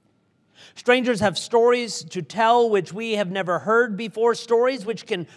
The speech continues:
redirect our seeing and stimulate our imaginations.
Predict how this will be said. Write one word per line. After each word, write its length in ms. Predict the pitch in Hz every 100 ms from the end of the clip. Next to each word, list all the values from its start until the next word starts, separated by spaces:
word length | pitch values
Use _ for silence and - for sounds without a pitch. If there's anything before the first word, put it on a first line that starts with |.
| -
redirect 880 | 175 254 277 208 202 196 226 - -
our 240 | - 180 175
seeing 600 | - - 240 247 247 240
and 380 | 151 180 175 165
stimulate 840 | - 233 240 240 233 226 226 202
our 240 | 170 180
imaginations. 1300 | 170 175 190 165 165 156 160 143 - 110 95 - -